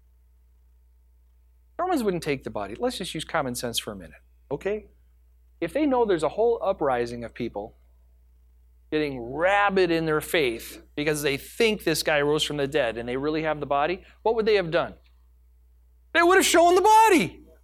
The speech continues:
They would have said, "You remember this guy? Now go relax. Forget about it." But they didn't. There was no body. The linens were there.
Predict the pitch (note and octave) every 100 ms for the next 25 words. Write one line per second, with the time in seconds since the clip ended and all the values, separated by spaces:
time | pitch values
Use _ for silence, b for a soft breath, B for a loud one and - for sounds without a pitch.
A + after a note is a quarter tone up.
0 | _ _ _ _ _ _ _ _ C4+ D4+
1 | C#4+ F4+ E3 C#3+ F#3 G#3+ A3+ B3 - D4
2 | D4 C#4 F#3+ F#3 A3+ A3+ G#3+ E3+ A2+ -
3 | - _ _ - F3+ F#3 B2 F#2+ - _
4 | _ _ _ _ _ _ - C4+ E4 D#4+
5 | G#4 G#4+ B3 A#3 C4+ B3 D#4 D#4+ G4 F#4+
6 | C#4+ A#3+ D4+ F#4+ F4+ B3 B3+ G#3+ C#3